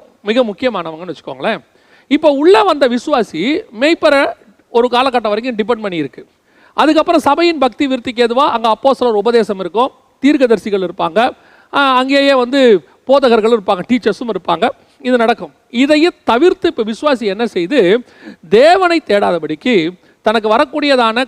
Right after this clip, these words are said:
குறைவுகள் அல்லது, ஆ, ஆலோசனைகள் அல்லது,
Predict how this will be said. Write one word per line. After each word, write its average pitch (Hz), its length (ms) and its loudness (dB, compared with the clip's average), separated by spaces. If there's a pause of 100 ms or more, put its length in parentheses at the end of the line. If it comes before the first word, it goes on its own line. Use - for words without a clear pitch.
குறைவுகள் 233 480 0 (320)
அல்லது, 226 640 2 (320)
ஆ, 226 160 0
ஆலோசனைகள் 220 840 0
அல்லது, 220 580 2